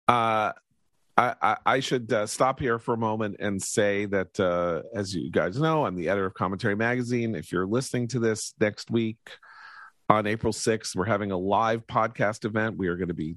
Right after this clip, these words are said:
doing our podcast live to tape in Palm Beach, Florida. If you're interested in attending, uh, please go to commentary dot org slash live podcast to sign up. Uh,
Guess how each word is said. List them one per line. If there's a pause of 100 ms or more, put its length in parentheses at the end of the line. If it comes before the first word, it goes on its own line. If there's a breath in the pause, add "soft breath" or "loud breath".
(140)
doing
our
podcast
live
to
tape (560 loud breath)
in
Palm
Beach,
Florida.
If
you're
interested
in
attending, (760 loud breath)
uh, (100)
please
go
to
commentary
dot
org
slash
live
podcast
to
sign
up. (720 loud breath)
Uh,